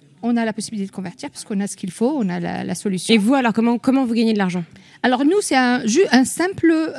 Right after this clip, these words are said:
Speaker 1: abonnement, puisqu'on est éditeur de logiciels.
Speaker 2: Donc, c'est les commerçants qui s'abonnent, euh
Speaker 1: Ils s-, le, voilà, les commerçants s'abonnent, euh, chez, chez nous avec donc un abonnement annuel.
Speaker 2: Qui est de combien ?
Speaker 1: Euh, c'est pas très cher, c'est aux, aux alentours de mille euros par an, euh,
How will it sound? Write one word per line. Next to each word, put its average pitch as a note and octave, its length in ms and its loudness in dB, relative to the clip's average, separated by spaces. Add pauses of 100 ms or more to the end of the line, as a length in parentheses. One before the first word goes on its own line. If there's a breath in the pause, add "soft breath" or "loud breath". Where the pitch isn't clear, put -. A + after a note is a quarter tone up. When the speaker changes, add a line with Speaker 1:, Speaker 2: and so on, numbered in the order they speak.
(100)
Speaker 1:
abonnement, A#3 600 4
puisqu'on A#3+ 520 0
est A#3+ 100 4
éditeur A#3+ 340 2
de A#3 80 2
logiciels. F3+ 320 0
Speaker 2:
Donc, G#3 120 2
c'est A3+ 100 2
les G#3+ 140 2
commerçants B3 520 0
qui A#3 120 -6
s'abonnent, G#3 340 0
euh F3+ 400 0
Speaker 1:
Ils B3+ 80 4
s-, A#3 180 0
le, A3 120 4
voilà, G#3 320 2
les A3 160 2
commerçants C4+ 380 0
s'abonnent, B3+ 440 2
euh, G#3 160 0
chez, G#3 400 2
chez G#3 160 4
nous G#3 260 6
avec G#3 300 2
donc G3+ 240 0
un F#3+ 120 2
abonnement F#3 580 2
annuel. A#3 440 2 (320)
Speaker 2:
Qui A3+ 100 0
est - 20 4
de G#3+ 100 4
combien ? G3+ 320 0 (240)
Speaker 1:
Euh, A#3+ 300 4 (100)
c'est - 160 -4
pas G#4 100 -2
très G#4 160 -6
cher, B3 320 0
c'est B3 220 -2
aux, A#3+ 140 2
aux B3 280 0
alentours C#4+ 300 0
de C4 100 2
mille C#4+ 220 6
euros C4+ 240 2
par G#3 220 -4
an, B3+ 160 0 (800 loud breath)
euh, G3 600 -2